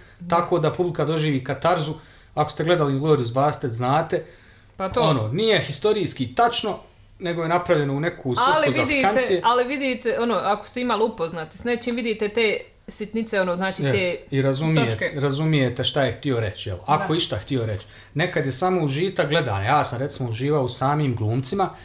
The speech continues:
Speaker 1: Da.
Speaker 2: uživao sam u sinematografiji. Ja shvatam
Speaker 1: Općenito.
Speaker 2: da većina ljudi ne, ne gleda sinematografiju i fotografiju i muziku i šta ja znam, ali eto, ja sam uživao i mislim da svaki Tarantino fan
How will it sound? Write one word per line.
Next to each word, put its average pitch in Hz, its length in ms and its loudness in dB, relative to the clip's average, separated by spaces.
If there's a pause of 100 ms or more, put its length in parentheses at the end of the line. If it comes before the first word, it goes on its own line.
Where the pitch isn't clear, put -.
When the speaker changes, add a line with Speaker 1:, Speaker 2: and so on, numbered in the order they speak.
Speaker 1:
Da. - 180 0
Speaker 2:
uživao 143 420 2
sam 131 220 -2
u 131 40 0
sinematografiji. 127 920 -4 (280)
Ja 123 220 0
shvatam 190 180 4
Speaker 1:
Općenito. 110 260 0
Speaker 2:
da 117 60 -2
većina 117 360 0
ljudi 113 320 -2
ne, 104 120 0
ne 117 140 -2
gleda 101 320 -8
sinematografiju 98 960 -6
i 90 240 -6
fotografiju 117 800 -4
i 110 60 -4
muziku 151 400 -4
i 117 40 -8
šta 160 160 -4
ja 151 80 -2
znam, 185 220 0
ali 196 100 4
eto, 175 180 -4
ja 135 180 2
sam 156 200 -2
uživao 127 360 -2
i 104 40 -2
mislim 123 340 -2
da 110 80 -4
svaki 131 320 -4
Tarantino 110 520 -4
fan 143 220 0